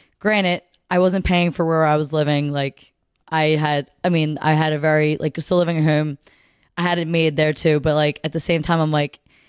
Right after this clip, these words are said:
it wasn't enough for me to, like, do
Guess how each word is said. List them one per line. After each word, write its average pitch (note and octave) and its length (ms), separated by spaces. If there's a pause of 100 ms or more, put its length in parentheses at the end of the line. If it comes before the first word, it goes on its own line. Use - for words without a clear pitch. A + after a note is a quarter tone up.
(140)
it G3 80
wasn't F#3+ 340
enough F3 180
for F3+ 140
me E3 160
to, D#3 80
like, C#3+ 340 (800)
do D#3+ 640